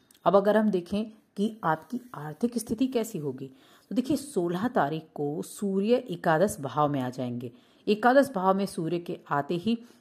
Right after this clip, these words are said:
आर्थिक स्थिति में बड़ी तेजी से उछाल आएगा, जो आपको आर्थिक तौर पर मजबूती दिलाने वाला होगा। और क्या रहेगा, मंगल ग्रह की दृष्टि भी एकादश भाव पर आ जाएगी।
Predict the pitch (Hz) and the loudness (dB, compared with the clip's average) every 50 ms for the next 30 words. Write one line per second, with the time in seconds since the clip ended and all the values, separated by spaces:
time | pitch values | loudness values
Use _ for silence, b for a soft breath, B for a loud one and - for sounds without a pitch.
0 | B - - - 160 175 196 190 - 277 - 208 - - - 175 - 170 165 180 | B -16 -10 -2 0 0 2 2 2 0 0 -2 -6 -6 -6 -6 -4 -4 -2 -2
1 | 190 170 170 165 202 208 - - 175 156 151 170 170 - 151 135 131 - - 127 | -2 0 0 0 0 0 -2 -2 -2 -2 -2 -2 -2 -2 -2 -2 -2 -2 -4 -4
2 | 123 127 120 117 117 - - 120 117 b b b b b b - 147 190 226 226 | -2 -2 -4 -6 -6 -8 -10 -10 -12 b b b b b b 2 6 6 6 6
3 | 226 - 269 233 170 165 165 - 220 214 - 196 160 147 - - 262 240 165 156 | 6 4 4 4 6 4 4 2 0 0 2 2 2 2 2 0 0 0 0 -2
4 | 151 151 151 143 147 151 165 170 170 - 180 202 214 214 214 - 131 156 143 143 | -2 -2 -2 -2 -4 -6 -6 -6 -4 -2 -2 -2 -2 -4 -6 -8 -6 -4 -4 -2
5 | 127 127 143 143 131 131 120 123 127 127 131 131 123 - 131 117 B B B B | -2 -2 -2 -2 -2 -4 -4 -4 -4 -6 -6 -8 -6 -6 -6 -6 B B B B
6 | B B B - 185 226 233 - 277 254 254 247 247 247 254 262 262 262 B B | B B B 4 4 4 6 4 4 4 6 4 4 4 2 2 0 -2 B B
7 | B B B - 175 175 175 175 175 175 175 180 175 170 175 175 170 175 180 156 | B B B -4 0 2 4 4 4 4 4 4 4 4 4 4 4 2 2 2
8 | 170 170 165 170 - 165 165 175 170 170 175 160 160 165 165 147 165 147 165 160 | 2 2 2 0 -4 -2 0 0 2 4 4 4 4 2 -2 -4 -2 0 0 0
9 | - 165 156 156 160 151 165 156 156 147 147 165 170 | 2 2 2 2 2 2 0 -2 -2 -2 -4 -6 -8